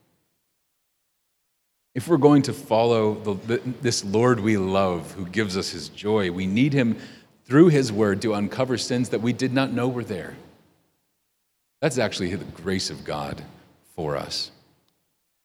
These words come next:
Lastly, number four, the word of God gives the people of God great joy.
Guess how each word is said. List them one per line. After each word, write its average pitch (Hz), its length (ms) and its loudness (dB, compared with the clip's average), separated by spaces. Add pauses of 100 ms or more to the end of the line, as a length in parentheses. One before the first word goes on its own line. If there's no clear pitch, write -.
(2250)
Lastly, 107 540 2 (260)
number 92 200 -2
four, 85 360 0 (120)
the 95 100 -2
word 117 220 6
of 113 120 2
God 92 400 2 (440)
gives 131 280 6
the 113 80 0
people 110 340 0
of 80 120 -6
God 82 320 -6
great 85 320 -6
joy. 65 360 -12